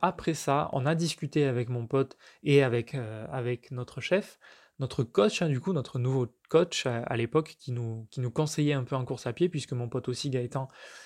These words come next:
était un petit peu débutant en la matière de course à pied.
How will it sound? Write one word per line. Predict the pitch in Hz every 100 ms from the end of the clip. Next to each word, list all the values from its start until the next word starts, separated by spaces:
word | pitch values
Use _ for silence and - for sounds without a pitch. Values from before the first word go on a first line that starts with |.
| -
était | 143 - -
un | 123
petit | - 127
peu | 139
débutant | 123 117 113 135 127 -
en | 123
la | 113
matière | 113 - 131
de | 117
course | - - 110
à |
pied. | - 156 214